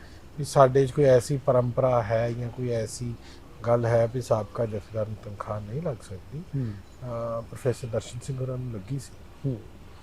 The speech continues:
Speaker 1: ਸੋ ਦੇਖੋ, ਪੰਥ ਨੂੰ ਤਾਂ ਹੀ ਪ੍ਰਵਾਨ ਹੋਊਗਾ ਨਾ,
Speaker 2: ਹੂੰ, ਬਿਲਕੁਲ।
Speaker 1: ਜੇ ਹਰ ਕਸੂਰਵਾਰ, ਹਰ ਗੁਨਾਹਗਾਰ
Speaker 2: ਹੂੰ।
Speaker 1: ਨੂੰ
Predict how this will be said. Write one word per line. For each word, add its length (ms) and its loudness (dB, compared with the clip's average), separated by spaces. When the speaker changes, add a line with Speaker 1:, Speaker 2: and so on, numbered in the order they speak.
Speaker 1:
ਸੋ 1300 2
ਦੇਖੋ, 520 4
ਪੰਥ 280 6
ਨੂੰ 120 4
ਤਾਂ 160 4
ਹੀ 60 2
ਪ੍ਰਵਾਨ 420 -2
ਹੋਊਗਾ 280 -2
ਨਾ, 120 -6
Speaker 2:
ਹੂੰ, 320 2
ਬਿਲਕੁਲ। 320 6
Speaker 1:
ਜੇ 160 8
ਹਰ 280 8
ਕਸੂਰਵਾਰ, 800 4
ਹਰ 120 8
ਗੁਨਾਹਗਾਰ 680 4
Speaker 2:
ਹੂੰ। 200 -6
Speaker 1:
ਨੂੰ 560 0